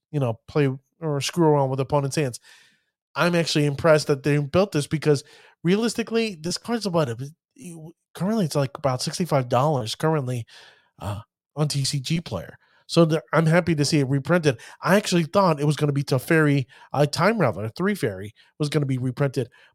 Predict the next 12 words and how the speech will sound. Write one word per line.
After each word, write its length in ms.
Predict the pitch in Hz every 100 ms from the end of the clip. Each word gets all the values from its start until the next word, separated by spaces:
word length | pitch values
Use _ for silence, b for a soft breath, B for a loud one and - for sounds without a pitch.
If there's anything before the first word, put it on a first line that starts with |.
| -
But 120 | 139
wow, 520 | 131 131 160 139 120 _ _ _ 156
Wati 340 | 160 170 196
has 200 | 175 143
godsmacked 800 | 123 - 151 170 165 - 113 110
me 200 | 131 135 127 B B -
and 160 | 180 170
put 240 | 156 165
Lily. 600 | 175 190 311 339 143 101 _ _ _ 151
Lily 440 | 170 214 240 220 -
is 340 | 156 180 160 123 113 -
back. 500 | 170 165 117 - -